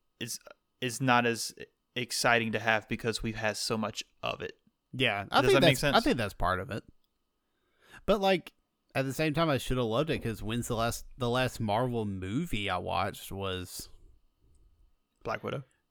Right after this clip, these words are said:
Speaker 2: Yeah, that's true. Black Widow. And
Speaker 1: I mean,
Speaker 2: mm.
Speaker 1: this year we, we've got Black Widow, Shang-Chi, Eternals, and Spider-Man. Fa-,
Speaker 2: No Way Home.
Speaker 1: Fa-, No Way Home?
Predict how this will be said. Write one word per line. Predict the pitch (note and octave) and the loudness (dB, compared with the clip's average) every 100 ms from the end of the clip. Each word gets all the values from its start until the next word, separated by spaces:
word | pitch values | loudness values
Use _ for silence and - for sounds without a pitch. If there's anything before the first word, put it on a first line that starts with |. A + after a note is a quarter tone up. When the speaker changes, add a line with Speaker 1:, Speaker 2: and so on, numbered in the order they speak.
| _ | _
Speaker 2:
Yeah, | A2+ A2+ G#2 | -2 2 2
that's | G2+ - | 0 -4
true. | - F2 | -6 -6
Black | - F#2+ G2 | -4 -6 -4
Widow. | F#2+ F2+ G#2 - _ _ _ _ _ _ _ _ _ - | -4 -4 -6 -10 _ _ _ _ _ _ _ _ _ -8
And | F#2+ F2+ | -6 -4
Speaker 1:
I | |
mean, | G#2+ G#2 G2+ - - | -4 -6 -8 -14 -12
Speaker 2:
mm. | F#2+ F2+ - B2+ | -10 -10 -12 0
Speaker 1:
this | B2 - | 2 2
year | C3 B2+ B2+ | 4 4 2
we, | A2+ A#2 A2+ A2+ | -2 -6 -8 -8
we've | A#2 A#2 | -6 -4
got | A2 A2+ G#2+ | 2 2 2
Black | A#2 A#2 A#2+ | 2 2 2
Widow, | B2 A#2+ A#2 | 2 4 2
Shang-Chi, | A2 B2+ A#2+ A#2+ - A2+ A2+ - | 2 0 0 -2 -2 -2 -2 -4
Eternals, | A2 - A#2 A2+ A2 G#2+ - - _ _ | -8 -4 -2 -2 -4 -6 -12 -20 _ _
and | A#2 A2 G#2 | -6 -4 -6
Spider-Man. | - A2+ A2+ A2 G#2+ A2 A2+ _ _ _ _ _ _ _ _ _ _ _ _ _ _ | 2 4 4 2 -2 -4 -12 _ _ _ _ _ _ _ _ _ _ _ _ _ _
Fa-, | - - - _ - | -18 -16 -16 _ -6
Speaker 2:
No | A2+ A2 | -2 0
Way | G2+ | 2
Home. | G2 F#2 | 0 -2
Speaker 1:
Fa-, | F2 - - _ _ | -6 -12 -18 _ _
No | B2+ C3 | -4 0
Way | D3+ | 0
Home? | E3+ D3+ | -2 -6